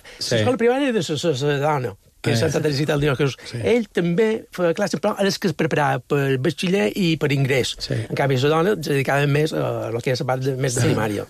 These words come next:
Speaker 1: Jo vull afegir una cosa, perquè ja he parlat que les escoles tenien nom de, nom de dona i n'hi havia, i, i n'hi havia nines, però va haver una cosa molt curiosa. Mentre l'escola pública havia una escola per nins, una escola per nines, a l'escola privada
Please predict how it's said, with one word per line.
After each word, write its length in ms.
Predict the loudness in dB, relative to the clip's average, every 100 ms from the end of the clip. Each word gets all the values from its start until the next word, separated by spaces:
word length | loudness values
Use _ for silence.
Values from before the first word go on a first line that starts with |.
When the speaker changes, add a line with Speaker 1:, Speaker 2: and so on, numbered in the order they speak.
| -4
Speaker 1:
Jo 100 | 0
vull 100 | 2
afegir 240 | 2 2 2
una 120 | 2
cosa, 200 | 0 0
perquè 220 | 0 0 0
ja 40 | 0
he 20 |
parlat 280 | 2 2 2
que 100 | 0
les 280 | -2 -2 -2
escoles 520 | -2 0 0 0 -2
tenien 320 | 0 0 2
nom 180 | 0 0
de, 140 | 0 0
nom 400 | -2 0 2 2
de 100 | 2
dona 360 | 2 2 2 2
i 40 |
n'hi 60 | 4
havia, 180 | 2 2
i, 300 | 0 0 0
i 20 |
n'hi 80 | 2
havia 140 | 2 2
nines, 280 | 2 2 0
però 300 | 0 0 0
va 100 | 0
haver 120 | 2 2
una 160 | 2
cosa 180 | 2 2
molt 200 | 2 0
curiosa. 360 | 0 2 2 0
Mentre 280 | -2 -4
l'escola 500 | -6 -4 0 2 2
pública 460 | 2 0 2 0 -2
havia 180 | -2 -2
una 140 | -4
escola 340 | -4 -2 0 -2 -10 -14 -2
per 160 | 0
nins, 240 | 2 2 0
una 120 | -2
escola 260 | 0 0 0
per 180 | 0
nines, 340 | 2 2 0 -2 -12 -12 -6
a 60 | -2
l'escola 480 | 0 2 4 2 0 -12 -6
privada 640 | 0 2 2 2 0 -4